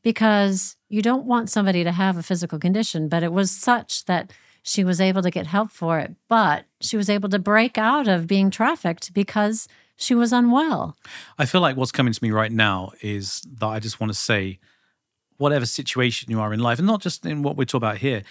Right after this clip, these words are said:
Speaker 2: is that you're loved.
Speaker 1: Yes.
Speaker 2: You're loved and you can call upon. And I feel, <sighs> I f-, I feel almost, like,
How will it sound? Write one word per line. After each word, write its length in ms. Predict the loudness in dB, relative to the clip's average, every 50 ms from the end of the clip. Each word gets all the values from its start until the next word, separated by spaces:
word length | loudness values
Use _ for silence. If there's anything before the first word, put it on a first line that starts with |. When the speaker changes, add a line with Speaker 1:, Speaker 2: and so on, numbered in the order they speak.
| -20 _ _ _ _ _
Speaker 2:
is 160 | -14 -12 -12
that 160 | -12 -12 -12
you're 160 | -10 -8 -6
loved. 540 | -4 -2 0 0 0 0 -2 -6 -12 -18 -20 _ _
Speaker 1:
Yes. 460 | -6 -4 -2 -2 -2 -4 -6 -6 -4 0
Speaker 2:
You're 120 | 0 2
loved 280 | 2 2 2 0 0 -2
and 120 | -2 -2 -2
you 60 | -2
can 220 | -2 -4 -4 -6 -6 _
call 340 | -12 -12 -8 -6 -4 -4 -4
upon. 260 | -6 -6 -4 -2 -2
And 120 | 0 0 -2
I 80 | -4
feel, 260 | -4 -2 0 0 0 -2 -6 -16 -20 -20
<sighs> 240 | -20 _ _ _ _ -8
I 400 | -6 -6 -6 -6 -8 -12 -12 -14
f-, 160 | -14 -12 -10 -10
I 40 |
feel 220 | -8 -4 -2 0 0
almost, 260 | 0 0 -2 -2 -2
like, 280 | -2 -4 -4 -4 -6